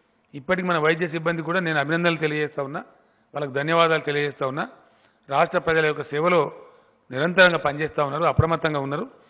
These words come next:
వారందరూ దయచేసి అట్లే కొనసాగాలి. మీ ఆరోగ్యం కూడా మాకు చాలా ముఖ్యం. మీరు ఎక్కువ స్ట్రెస్కు లోనై లేదా మీకు ఇన్ఫెక్షన్ వచ్చిందనుకో, వైద్యుల గట్ట ఇన్ఫెక్షన్ వస్తే అయిపోయి మనం gone. ఈ మన ఇండియా ఇంత పెద్ద దేశమైనా ఏ రాష్ట్రం నుంచి రమ్మంటే రారు,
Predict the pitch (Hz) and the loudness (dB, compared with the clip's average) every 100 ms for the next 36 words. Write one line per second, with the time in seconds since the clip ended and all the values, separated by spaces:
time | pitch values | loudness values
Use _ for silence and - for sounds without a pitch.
0 | _ _ - 139 151 185 156 160 156 139 | _ _ -4 -2 2 2 2 2 -2 -4
1 | 131 147 139 147 160 160 180 247 - - | -2 -4 -4 0 2 2 0 -4 -12 -20
2 | _ _ _ - 135 185 180 185 185 190 | _ _ _ -10 0 6 6 6 2 0
3 | 185 170 165 160 151 139 165 127 - - | 2 0 2 2 2 -2 -4 -6 -8 -20
4 | _ _ _ _ 151 151 151 175 - 156 | _ _ _ _ -4 -4 -2 -4 -2 -8
5 | - 175 170 165 165 - _ _ _ _ | -4 -2 0 0 -4 -12 _ _ _ _
6 | 151 143 143 185 180 175 202 196 185 180 | -4 -4 -2 -4 -2 -2 -2 -2 -6 -2
7 | 180 156 156 156 160 180 170 156 151 170 | -2 0 2 2 2 0 0 -4 -6 -6
8 | 151 147 - 160 139 - - - 156 170 | -6 -8 -2 -2 -2 -8 -20 -6 -4 0
9 | 160 151 131 151 147 - - - _ _ | 0 0 0 0 0 -8 -20 -20 _ _
10 | _ _ _ _ - 139 151 151 147 147 | _ _ _ _ -14 -10 -6 -6 -4 -4
11 | 165 156 165 175 165 165 165 175 165 156 | -4 -4 -2 -2 -2 -4 -2 -2 0 2
12 | 170 165 170 165 147 160 156 143 156 | 2 2 -6 -2 -2 -2 0 2 2